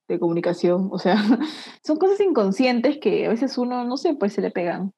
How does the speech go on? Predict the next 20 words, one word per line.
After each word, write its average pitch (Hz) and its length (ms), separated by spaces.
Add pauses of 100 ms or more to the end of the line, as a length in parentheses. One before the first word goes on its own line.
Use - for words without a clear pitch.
A 196 100
mí 233 160
se 330 140
me, 226 220
se 208 120
me 202 120
salió 202 480
y 202 180
lo 190 120
dije 214 280
frente 240 240
de 220 80
todos 214 340
y 208 60
fue 208 100
como 196 260
que, 202 120
"jaja, 214 380
sorry, 208 360
profe", 190 540